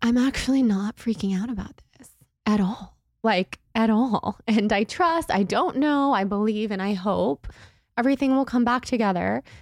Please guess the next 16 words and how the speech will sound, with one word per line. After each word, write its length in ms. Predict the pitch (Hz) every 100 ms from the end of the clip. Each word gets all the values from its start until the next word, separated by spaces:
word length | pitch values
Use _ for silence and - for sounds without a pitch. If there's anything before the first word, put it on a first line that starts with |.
| _
And 100 | 240
I 80 | 277
think 280 | 311 320 220
you 200 | 240 262
knew 540 | 247 190 175 180 180
more 260 | 202 202 196
clearly 420 | - 247 240 208
than 140 | 185 185
I 240 | 214 277
did 440 | 202 185 - - - - - -
that 100 | 220
everything 560 | 247 233 - 214 208
would 200 | 196 208
come 180 | - 190
back 180 | 165 156
together. 340 | - - 254